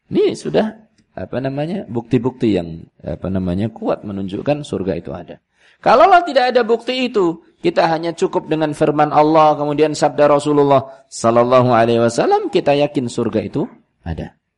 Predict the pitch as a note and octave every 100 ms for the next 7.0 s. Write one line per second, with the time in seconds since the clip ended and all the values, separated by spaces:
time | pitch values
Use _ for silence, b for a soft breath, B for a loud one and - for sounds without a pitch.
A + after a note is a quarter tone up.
0 | _ _ _ _ b b b b - C3+
1 | F#3 F3+ D3+ C#3+ C3 A2 - _ - D#3+
2 | D#3+ E4+ C4 G#3+ F#3 F3+ A#2+ - _ _
3 | _ _ - A#2+ C3 C#3 D#3 D3 C3+ A2
4 | - F#2+ D#2 - - - C3+ B2 - -
5 | A2+ A2+ A#2 C3+ C3+ A2+ A2+ D#3 C#3 -
6 | G#2 G#2+ D3+ A3+ - - F#2 E2 D#2+ -